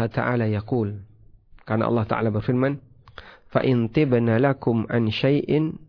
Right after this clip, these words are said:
minhu nafsa." Kalau istri secara sukarela memberikan, memberikan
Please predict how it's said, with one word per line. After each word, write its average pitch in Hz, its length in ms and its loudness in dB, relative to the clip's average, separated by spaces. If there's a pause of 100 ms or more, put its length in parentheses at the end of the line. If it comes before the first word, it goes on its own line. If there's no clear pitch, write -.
(220)
minhu 139 580 4
nafsa." - 560 -4 (1900)
Kalau 117 320 0 (320)
istri 160 400 0
secara 139 320 0
sukarela 120 720 -2 (960)
memberikan, 151 800 0 (1040)
memberikan 113 800 0